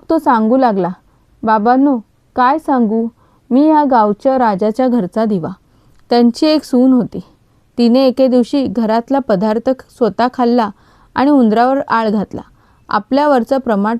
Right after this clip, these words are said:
टाळला. इकडे उंदरांनी विचार केला, 'हा आपल्यावर उगाच आळ घातला आहे, तेव्हा आपण तिचा सूड घ्यावा,' असा सर्वांनी विचार केला. रात्री तिची चोळी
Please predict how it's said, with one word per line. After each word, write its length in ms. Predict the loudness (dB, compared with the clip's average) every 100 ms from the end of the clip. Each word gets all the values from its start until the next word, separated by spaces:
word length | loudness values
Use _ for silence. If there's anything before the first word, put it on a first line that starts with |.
| -6
टाळला. 280 | -6 -8 -12 -20 _ _ _ -4
इकडे 300 | -2 0 2
उंदरांनी 520 | 2 2 0 0 0
विचार 360 | 0 0 -2 0
केला, 280 | 0 -2 -6 -12 _ _ _
'हा 180 | -4 -2
आपल्यावर 540 | 0 -2 0 0 0
उगाच 420 | 0 0 -2 -2 -2
आळ 180 | 0 2
घातला 360 | 0 -2 -2
आहे, 260 | -2 -2 -6 -14 _ _ _ 0
तेव्हा 240 | 2 2
आपण 380 | 0 0 -2 0
तिचा 260 | -2 0 -2
सूड 300 | 0 0 2
घ्यावा,' 320 | -2 -6 -10 -20 _ _ _ -4
असा 280 | -2 0 -2
सर्वांनी 480 | 0 0 2 2
विचार 420 | 2 0 0 -2 -2
केला. 220 | -4 -6 -16 _ _ _ -2
रात्री 380 | -2 0 0 0
तिची 320 | 0 0 0
चोळी 360 | 2 2 0